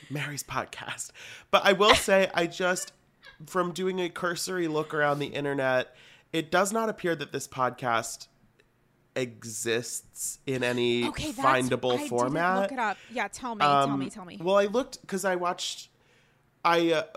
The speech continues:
Speaker 1: uh, you know, was fortunate enough to receive a screener of the episode. So I've seen it now
Speaker 2: Mm.
Speaker 1: three times. <laughs> Once, like, three weeks ago, once last week, and once last night.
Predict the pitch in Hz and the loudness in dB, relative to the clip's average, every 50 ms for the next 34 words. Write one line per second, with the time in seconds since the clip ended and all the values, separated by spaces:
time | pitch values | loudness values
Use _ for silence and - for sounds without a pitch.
0 | 127 - - - 160 180 156 156 139 117 127 135 - 143 143 - - 156 151 151 | -4 -4 -2 -4 -6 -4 -4 -4 -4 -4 -6 -8 -10 -12 -12 -4 0 0 0 0
1 | 151 160 151 151 147 147 147 147 143 143 - - - 143 143 139 - - 143 131 | -2 -4 -2 -2 -2 0 0 -2 -2 -2 -4 -10 -10 -8 -8 -8 -6 -6 -6 -6
2 | 139 - - - 147 143 135 135 131 131 127 123 131 131 123 - - - - 127 | -6 -8 -6 -4 -4 -4 -2 0 -2 -2 -2 -2 -4 -4 -4 -4 -6 -6 -4 -4
3 | 123 120 - 139 131 131 - - 180 180 202 175 - 170 165 156 147 311 254 147 | -4 -4 -2 -4 -4 -4 -4 -4 -4 -4 -4 -2 -2 0 0 0 0 -2 -6 -6
4 | 151 160 151 - 143 127 123 120 117 117 117 120 - - - - - _ - - | -6 -8 -8 -4 -2 -2 0 0 -2 -2 -4 -6 -8 -8 -10 -10 -14 _ -20 -20
5 | - - - - _ - 147 156 165 170 208 - - 196 185 - - 165 160 165 | -20 -20 -20 -20 _ -2 2 2 2 2 0 -2 -4 -4 -6 -6 -8 -6 -4 -4
6 | 160 147 147 143 143 - - 143 147 139 135 135 135 135 131 139 147 143 151 147 | -2 -2 -4 -4 -4 -8 -8 -2 0 0 2 2 0 0 0 0 0 0 0 -4
7 | - 151 131 127 127 127 - - 143 135 131 127 - - - 131 131 127 127 127 | -2 0 0 0 0 -2 -6 -6 -6 -6 -6 -6 -8 -10 -8 -6 -2 0 -2 -2
8 | 123 - - 139 131 - 127 - - 131 131 120 120 117 - | -2 -6 -2 0 0 0 0 -4 -4 -2 0 0 0 -2 -6